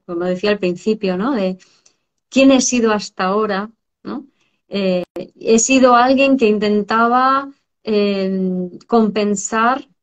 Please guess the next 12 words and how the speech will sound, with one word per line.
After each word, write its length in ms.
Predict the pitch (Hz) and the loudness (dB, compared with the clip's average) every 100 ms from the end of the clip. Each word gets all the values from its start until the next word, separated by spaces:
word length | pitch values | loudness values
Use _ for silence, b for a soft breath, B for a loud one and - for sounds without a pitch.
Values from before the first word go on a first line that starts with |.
| _ _ | _ _
el 220 | 208 196 | -4 -2
dolor 440 | 196 190 208 233 | -2 -2 0 0
de 120 | 226 226 | 0 -2
sentirme 600 | 202 196 190 214 202 190 | -4 -6 -4 -2 -2 -4
sola, 380 | - 233 208 190 | -2 -2 -2 -4
de 80 | |
sentirme 380 | 190 185 185 190 | -6 -8 -6 -4
rechazada, 800 | 185 185 175 - 196 196 185 185 | -6 -8 -12 -10 -6 -4 -4 -6
de 60 | 190 | -8
sentirme 360 | 185 175 180 | -8 -4 -4
abandonada, 840 | 180 175 175 170 175 196 185 180 180 | -2 -2 -4 -4 -2 -2 -2 -4 -4
¿no? 180 | 220 | -6